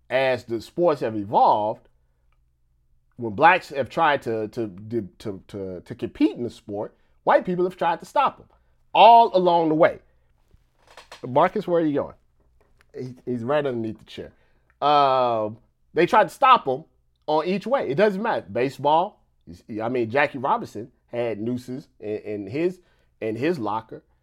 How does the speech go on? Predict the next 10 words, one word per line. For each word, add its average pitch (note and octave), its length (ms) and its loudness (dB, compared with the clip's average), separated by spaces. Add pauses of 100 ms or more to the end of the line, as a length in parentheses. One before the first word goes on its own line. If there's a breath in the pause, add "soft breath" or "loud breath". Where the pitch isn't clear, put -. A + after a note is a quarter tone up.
(280)
Basketball, C#3+ 800 2
they A#2+ 100 -2
didn't G3+ 140 0
want D3 240 0
basketball. B2+ 840 -4 (600)
You C3 140 -4
know C3 100 0
what B2 80 0
I'm B2+ 140 -4
saying? C#3 380 -2